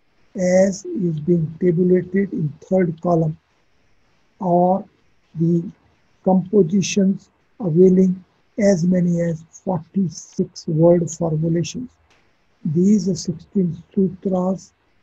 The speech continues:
are having a setup of forty-six word formulation. Sutra one, Ekadhiken Purven, is a composition of two words. लिख लेना उसका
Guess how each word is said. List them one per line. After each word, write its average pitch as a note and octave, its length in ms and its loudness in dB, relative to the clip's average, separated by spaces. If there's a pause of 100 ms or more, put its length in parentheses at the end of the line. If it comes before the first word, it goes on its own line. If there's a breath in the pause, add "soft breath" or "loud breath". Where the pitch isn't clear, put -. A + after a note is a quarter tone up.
(300)
are F3 240 -4 (360)
having G3 460 2 (400)
a E3+ 100 2
setup F3+ 540 -8
of E3+ 180 -4
forty-six - 1000 -6
word E3 320 2
formulation. E3 720 -2 (560)
Sutra F3+ 420 2
one, F3 460 2 (440)
Ekadhiken F3 1000 2
Purven, F#3 720 4 (520)
is F#3+ 360 0
a E3+ 120 -2 (100)
composition E3 640 -2
of D#3+ 100 -2 (120)
two E3+ 180 4
words. E3 460 2 (680)
लिख F#3 260 0
लेना F#3+ 360 2
उसका E3+ 260 -4